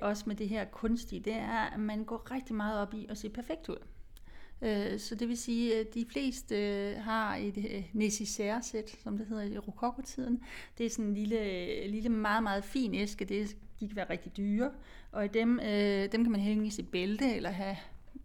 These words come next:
tæt ved hånden. Og der kan man have en lille neglesak, altså, øh, en, øh, neglerenser, øh, alle mulige gode ting, så man hele tiden kan sørge for, at man ser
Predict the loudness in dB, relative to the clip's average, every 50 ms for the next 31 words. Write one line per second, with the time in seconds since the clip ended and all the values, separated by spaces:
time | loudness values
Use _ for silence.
0 | -10 -8 -8 -8 -4 0 0 0 0 0 -4 -4 -4 -4 -2 4 6 8 8 8
1 | 8 4 4 2 -2 -8 -10 -10 -10 -6 0 2 4 4 6 6 6 6 6 6
2 | 6 6 6 6 4 4 0 -2 -2 -2 0 0 2 2 2 2 2 0 0 0
3 | 2 2 2 2 0 -2 -4 -4 -6 -6 -4 -4 -4 -2 -2 -2 -2 -2 -2 -2
4 | -4 -4 -4 -6 -8 -8 -6 -8 -8 -8 -8 -6 -4 -4 -2 -2 -4 -6 -6 -10
5 | -12 -12 -12 -12 -10 -10 -12 -10 -6 -2 0 2 4 4 4 4 6 8 8 10
6 | 10 8 6 4 4 4 6 8 8 8 8 6 6 4 2 -2 -6 -10 -10 -8
7 | -6 -6 -6 -4 -4 -2 -2 -2 -4 -4 -6 -8 -8 0 4 6 8 10 10 10
8 | 10 10 8 8 10 10 10 10 10 8 8 6 6 4 2 4 4 4 6 6
9 | 6 6 6 6 4 4 4 4 2 0 2 2 2 4 4 2 2 4 2 2
10 | 0 0 0 0 0